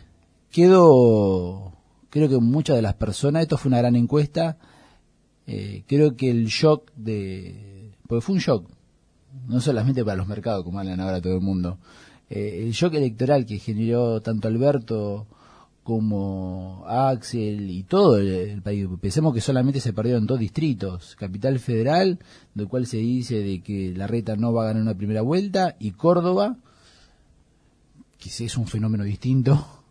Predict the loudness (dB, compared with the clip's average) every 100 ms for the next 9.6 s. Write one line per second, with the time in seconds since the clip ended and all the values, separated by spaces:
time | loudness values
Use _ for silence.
0 | _ -12 -10 -8 -10 -12 -10 -4 -2 0
1 | -2 -2 -6 -6 -6 -2 0 2 4 4
2 | 2 0 -2 0 0 0 2 4 4 0
3 | -4 -4 -6 -8 -8 -2 -2 0 -2 -2
4 | -2 -2 -2 0 -2 -2 -2 -2 -4 -8
5 | -10 -10 -6 -4 -6 -10 -20 -20 -20 -20
6 | -20 _ _ 2 4 6 4 4 2 0
7 | 0 -2 -6 -6 -6 -4 -4 -2 -6 -4
8 | -2 -2 -2 -6 -14 -8 -6 -4 -6 -4
9 | 0 2 2 -2 -4